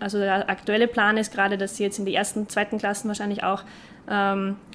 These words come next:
mal gehen und mit denen über Mülltrennung in der Schule reden. Also auch so die kleinen alltäglichen Themen ansprechen und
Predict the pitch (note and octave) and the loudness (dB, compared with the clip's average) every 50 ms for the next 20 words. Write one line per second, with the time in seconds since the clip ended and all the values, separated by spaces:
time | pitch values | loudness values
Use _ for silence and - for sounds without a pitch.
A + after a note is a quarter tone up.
0 | - - A3 G#3+ G3+ G3+ G#3 G#3 G#3 G#3+ G#3+ G#3 G#3 G3+ G3+ G3+ G3+ - F#3+ G3 | -2 2 2 4 6 6 4 6 4 4 2 2 4 4 4 4 2 0 0 4
1 | G3+ A#3 C4+ B3 - B3 A#3 A#3 A3 G#3 F#3+ G3 F#3 - D4+ D4 D4+ C#4 C4 C4 | 6 6 6 6 4 4 4 4 4 2 2 4 6 8 10 10 10 8 8 6
2 | C4 C4+ C4 - - G#3+ G#3 A3 G#3+ A3+ - - A3+ A#3+ A#3 - A3 G3 A#3 B3+ | 6 4 2 2 0 0 2 2 2 2 2 0 0 0 4 4 6 6 8 6
3 | B3+ B3+ A#3 - - A3 A#3 - A#3+ A#3+ A#3+ B3 B3+ B3 B3+ A3+ - A3+ G#3+ G#3 | 6 4 4 4 4 4 4 4 2 4 4 4 4 4 2 2 2 2 2 2
4 | G#3 G3+ G3+ - G3 G#3 G#3 - - G#3 G3+ G3 - G#3 G3 F#3 G3 G3 F#3+ | 2 0 0 0 0 0 0 -2 -2 -2 -2 0 -2 -4 -4 -2 -4 -6 -6